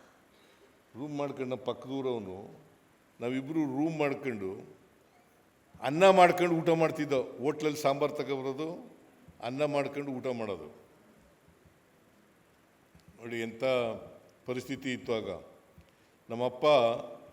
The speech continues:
ತಿಂಗ್ಳಿಗೆ ನೂರು ರೂಪಾಯಿ ಕೊಡೋನು, ಅದ್ರ ಮೇಲೆ ಒಂದು ರೂಪಾಯಿನೂ ಕೊಡಲ್ಲ ಅಂತ ಅಂದ್ಬಿಡೋನು. "ಓದೋರು ಓದು, ಓದ್ದಿರ್ ಬಂದ್ಬಿಡು ಮನೆಗೆ" ಅಂತ ಹೇಳೋನು. ನಾವು ಹೆಂಗೋ ಕಷ್ಟಪಟ್ಟು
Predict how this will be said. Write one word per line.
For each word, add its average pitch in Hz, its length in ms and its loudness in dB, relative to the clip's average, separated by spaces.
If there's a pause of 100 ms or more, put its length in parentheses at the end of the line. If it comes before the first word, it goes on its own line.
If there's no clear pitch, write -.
(1160)
ತಿಂಗ್ಳಿಗೆ 147 340 -2
ನೂರು 139 220 -2
ರೂಪಾಯಿ 143 220 0
ಕೊಡೋನು, 135 400 -4 (380)
ಅದ್ರ 110 160 -6
ಮೇಲೆ 131 200 -4
ಒಂದು 131 200 -2
ರೂಪಾಯಿನೂ 127 340 -6
ಕೊಡಲ್ಲ 120 320 -4
ಅಂತ 117 180 -6
ಅಂದ್ಬಿಡೋನು. 98 520 -12 (960)
"ಓದೋರು 131 340 -2
ಓದು, 143 440 -2
ಓದ್ದಿರ್ 135 380 -2
ಬಂದ್ಬಿಡು 120 360 -6
ಮನೆಗೆ" 110 400 -8
ಅಂತ 101 180 -14
ಹೇಳೋನು. 92 440 -14 (2250)
ನಾವು 151 160 -2
ಹೆಂಗೋ 170 300 2
ಕಷ್ಟಪಟ್ಟು 160 1000 0